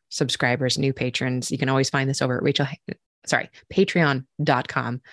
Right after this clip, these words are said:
slash Rachel. And, uh, so Cheryl Sevi, who upped her pledge. Thank you.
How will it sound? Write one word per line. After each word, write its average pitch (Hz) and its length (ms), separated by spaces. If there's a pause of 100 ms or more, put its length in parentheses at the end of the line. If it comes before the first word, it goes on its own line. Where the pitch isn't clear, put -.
(160)
slash - 480 (100)
Rachel. - 460 (760)
And, 139 500
uh, 131 420
so 143 320 (160)
Cheryl 156 640 (120)
Sevi, 135 680
who - 300
upped - 300
her 147 180
pledge. 143 380
Thank 151 340
you. 143 220